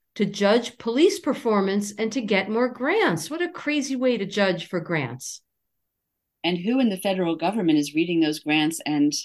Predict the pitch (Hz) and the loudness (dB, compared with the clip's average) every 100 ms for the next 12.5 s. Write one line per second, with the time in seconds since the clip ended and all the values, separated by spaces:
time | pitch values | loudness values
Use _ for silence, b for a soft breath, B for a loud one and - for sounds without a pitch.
0 | - - 160 156 170 156 160 170 151 151 | -10 -10 -6 0 2 2 2 -4 -8 -10
1 | - _ _ 180 180 214 277 - - _ | -14 _ _ -6 2 6 6 2 -12 _
2 | _ _ - 269 339 311 254 277 240 254 | _ _ 0 2 2 2 2 2 2 4
3 | 220 214 220 185 196 220 208 190 190 185 | 2 0 -2 2 2 4 2 0 0 2
4 | 233 - 180 170 175 185 185 170 170 180 | 0 0 -2 0 -2 0 -2 0 0 0
5 | 151 147 - 226 175 - 185 190 214 226 | -2 -4 -6 -6 -8 -4 -2 0 2 2
6 | 320 - _ _ _ _ _ _ _ _ | 2 -2 _ _ _ _ _ _ _ _
7 | _ 240 285 - 143 131 - _ _ _ | _ -4 -2 -2 -6 -6 -16 _ _ _
8 | _ 214 277 381 427 339 320 330 330 294 | _ 2 4 6 6 6 4 2 0 0
9 | 277 285 302 370 262 208 - 233 247 277 | 0 2 2 2 0 -2 -4 0 2 2
10 | 349 - - - - 247 440 - 170 - | 2 -2 -14 -12 -4 -2 -2 -2 -4 -6
11 | - 170 156 170 202 202 220 214 - 302 | -4 0 0 -2 0 2 2 0 -2 -4
12 | 330 226 214 - | 0 -2 -2 -8